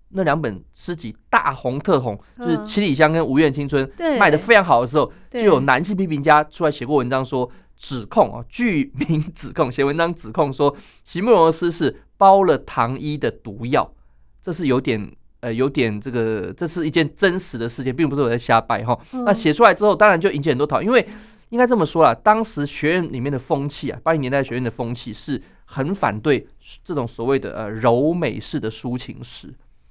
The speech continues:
Speaker 1: 这种类似的批评，在男性批评家笔下就会说：“哎，席慕容诗的受欢迎是一种包罗糖衣的毒药。”这种写法跟这种批评，其实对席慕容来说，我认为是不公平。所以我曾经写过一篇，
Speaker 2: 嗯。
Speaker 1: 一篇文章，想试图为他平反。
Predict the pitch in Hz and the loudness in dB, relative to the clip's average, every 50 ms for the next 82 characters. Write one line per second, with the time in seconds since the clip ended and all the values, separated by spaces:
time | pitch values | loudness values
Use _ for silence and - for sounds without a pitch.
0 | _ - _ - 285 226 180 135 156 208 190 156 - 196 170 143 - - - 170 | _ -20 _ -6 2 2 4 4 6 4 4 4 2 2 0 0 0 0 -6 -8
1 | 170 - 131 107 120 123 - 160 143 - - 131 127 147 147 156 151 135 123 139 | -6 -4 -6 -6 -6 2 4 4 4 4 0 -2 -2 -2 -2 -2 -2 -2 0 0
2 | 135 131 - 113 90 - - - 123 104 - - _ - 151 147 131 123 139 - | 0 0 -2 -8 -14 -12 -2 0 0 0 0 -6 _ -6 -2 -2 -2 -2 -2 0
3 | 165 175 175 - - _ _ _ - - 165 185 233 226 165 156 151 - 180 175 | 0 -2 -2 -4 -20 _ _ _ -6 -4 0 4 6 6 6 6 4 2 2 2
4 | 151 - 180 151 160 151 139 127 143 147 139 135 110 - - - - - - 160 | 2 2 2 2 2 2 2 0 -4 -4 -6 -6 -6 -8 -14 -20 -20 -4 2 2
5 | 160 151 127 117 123 120 127 131 120 - - 92 92 113 117 98 - - - - | 4 4 2 0 -4 -6 -4 -6 -8 -8 -10 -16 -12 -8 -8 -8 -10 -12 -20 -20
6 | - - - - - 302 254 196 139 123 120 - - - 139 135 139 190 - - | -20 -20 -20 -8 -4 2 2 2 2 2 -4 -10 -10 -4 -2 0 0 0 0 -2
7 | 135 107 - - - - - - 165 165 160 185 180 - 113 98 78 - - - | -2 -2 -2 -6 -14 -12 -6 -6 -6 -4 -4 -6 -6 -6 -6 -6 -8 -12 -14 -8
8 | - 190 190 160 - 123 95 - - - - - - - - 139 139 143 143 - | -6 -6 -6 -6 -6 -10 -10 -10 -14 -20 -20 -20 -20 -14 -6 -4 -4 -4 -4 -4
9 | - 160 147 135 131 123 120 117 120 - 143 151 143 147 117 135 127 123 - - | -2 0 0 0 0 -2 -4 -6 -8 -6 -4 -2 0 0 0 -2 -4 -4 -4 -8
10 | 123 120 139 143 131 120 123 120 123 127 113 110 107 - - - 196 196 160 131 | -6 -2 -2 0 -2 -2 -4 -6 -6 -6 -6 -6 -6 -14 -4 0 2 4 4 4
11 | 143 156 180 208 143 113 113 107 165 156 - - - - 175 170 - 170 151 139 | 2 0 -2 0 -2 -2 -2 0 0 -2 -2 -2 -8 -12 -10 -6 -4 -4 -4 -4
12 | 110 117 120 - 139 135 127 - - - _ _ _ _ _ _ _ _ _ - | -6 -6 0 2 2 2 2 -4 -12 -20 _ _ _ _ _ _ _ _ _ -10
13 | - 117 110 - - - 180 156 143 131 131 131 131 131 - - - - 120 - | -8 -8 -8 -8 -12 -10 -10 -6 -4 -2 -2 -2 -2 -4 -4 -8 -14 -12 -10 -8
14 | - - | -8 -8